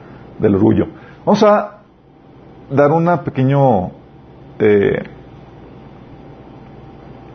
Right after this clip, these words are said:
introducción de por qué estamos tratando ese tema, ¿sí? ¿Por qué el tema del orgullo? Digo, si todos aquí somos humildes. Y los que se utilizan también. <laughs>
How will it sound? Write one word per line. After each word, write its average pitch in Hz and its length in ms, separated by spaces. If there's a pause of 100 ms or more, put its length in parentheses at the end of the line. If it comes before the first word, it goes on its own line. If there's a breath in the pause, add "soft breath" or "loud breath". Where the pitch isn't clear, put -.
(1600)
introducción 131 600
de - 60
por 127 260
qué 151 100
estamos 151 320
tratando 123 300
ese 110 100
tema, 90 220 (300)
¿sí? 117 300
¿Por 117 180
qué 156 180
el 170 100
tema 160 220
del 151 100
orgullo? 135 300 (1400 loud breath)
Digo, 127 160
si 110 100
todos 135 180
aquí 135 160
somos 131 240
humildes. 131 460 (1700 loud breath)
Y 127 60
los 95 100
que 107 120
se 117 80
utilizan 107 360
también. 107 320
<laughs> - 40